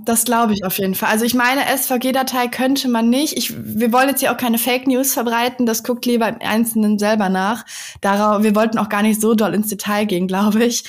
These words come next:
Ähm, genau. Aber ist auf jeden Fall interessant. Wir merken auf jeden Fall, dass Adobe definitiv mehr Schnittstellen hat was sich auch, sage ich jetzt, so im Preis widerspiegelt.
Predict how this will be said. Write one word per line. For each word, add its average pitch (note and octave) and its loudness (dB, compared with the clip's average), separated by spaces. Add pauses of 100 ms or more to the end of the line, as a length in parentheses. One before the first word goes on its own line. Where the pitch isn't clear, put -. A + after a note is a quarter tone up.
(300)
Ähm, G3 0 (300)
genau. G3 2
Aber C4+ 2
ist D4+ 0
auf C4 0
jeden C#4 2
Fall C#4 -2
interessant. C4 0
Wir A#3+ 0
merken A#3+ 0
auf G#3+ -4
jeden A3+ 0
Fall, A3 -2
dass G#3 -2
Adobe G#3 0
definitiv G#3+ 0
mehr G3 0
Schnittstellen G#3 -2
hat G3+ -4 (600)
was G#3+ 0
sich A#3 -2
auch, G#3+ 0
sage G#3+ -2
ich G#3 -2
jetzt, G3+ -4
so - -6
im F#3+ -8
Preis B3+ -2
widerspiegelt. C4 0